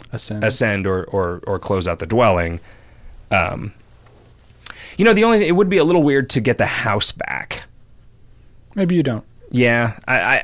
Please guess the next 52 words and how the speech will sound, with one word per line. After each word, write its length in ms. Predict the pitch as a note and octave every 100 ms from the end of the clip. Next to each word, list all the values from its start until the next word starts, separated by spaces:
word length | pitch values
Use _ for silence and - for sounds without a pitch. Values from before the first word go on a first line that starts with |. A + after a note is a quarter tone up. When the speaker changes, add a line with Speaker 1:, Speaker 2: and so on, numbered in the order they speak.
| D3
Speaker 2:
I 40 |
do 160 | D#3 D#3
kinda 280 | C#3+ B2 A2
think 240 | A2+ G2+
that 120 | G#2+
maybe 240 | F#2+ G2+ G2
you 140 | F#2
don't, 360 | F2+ D#2 F#2 -
because 320 | G#2 A2 G2+
then, 320 | A2 G#2 G2+ -
uh, 240 | A2 -
'cause 140 | A2+ C3
there 420 | C#3+ C#3+ D#3 C#3+
are, 60 |
like, 220 | C3 C#3+ B2+
houses 340 | D3 C#3+ C3
that 80 | B2
you 80 | A#2+
can 100 | B2+
only 160 | B2
get 140 | A2+ G2+
one 220 | A2 A2
of 120 | G2+
in 100 | G#2
an 120 | G2
ascension, 580 | G2 G#2+ F#2+ - - D#2
you 100 | -
know, 180 | G#2 G2
and 140 | G#2 G#2
that 140 | F#2+
would 100 | G2
just 180 | F#2+ F2
be 120 | G2+
goofy 420 | F2+ G2 F#2 F#2+
if 120 | F2+
they 100 | -
piled 340 | - - D#2+ -
up. 180 | - - -
Speaker 1:
Yep. 340 | D#3 C#3 - - -
Speaker 2:
People 240 | A#2 G#2
would 80 | G2
wanna 200 | G2+ C4+
be 60 |
able 140 | B2+ F#2
to 60 | F2+
make 160 | F2+
a 100 | F2+
Frobozz 540 | E2 - G2 F#2 F#2 F#2
instant 320 | F2+ - E2
house 240 | F#2+ - -
omelet. 520 | E2+ E2 D#2 D#2 - -
Speaker 1:
Yep. 240 | D#3 A#2